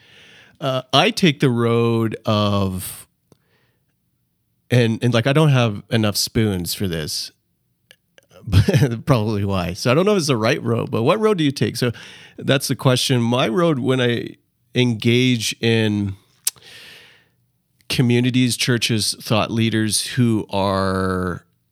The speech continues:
embodying the picture of white Jesus, I, I just ignore you.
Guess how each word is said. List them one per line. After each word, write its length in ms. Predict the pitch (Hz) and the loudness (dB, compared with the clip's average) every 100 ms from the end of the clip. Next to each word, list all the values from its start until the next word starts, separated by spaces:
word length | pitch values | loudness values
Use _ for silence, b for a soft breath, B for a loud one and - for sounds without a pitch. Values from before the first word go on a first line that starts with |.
| _ _ _ _ _ _ _ _ _ _ - | _ _ _ _ _ _ _ _ _ _ 0
embodying 1300 | 113 101 90 - - 107 110 110 113 113 104 101 98 | 0 0 -6 -14 -4 2 2 2 2 2 0 -2 -4
the 360 | 98 101 92 85 | -4 -2 -2 -4
picture 340 | - 110 117 | -4 -2 -2
of 80 | 92 | -2
white 200 | 87 92 | -4 -4
Jesus, 520 | - 90 117 120 - _ _ _ _ _ _ _ _ _ _ _ _ _ _ _ _ _ _ _ _ _ _ _ 110 - | -6 -6 -6 -8 -10 _ _ _ _ _ _ _ _ _ _ _ _ _ _ _ _ _ _ _ _ _ _ _ -10 -2
I, 160 | 113 - | -2 0
I 160 | 120 127 | 0 0
just 460 | 165 165 - - _ _ _ _ _ _ _ _ _ _ _ _ _ _ _ _ _ _ _ | 0 -2 -4 -8 _ _ _ _ _ _ _ _ _ _ _ _ _ _ _ _ _ _ _
ignore 420 | 101 101 98 104 | -4 -2 0 0
you. 280 | 117 73 - | 0 -2 -8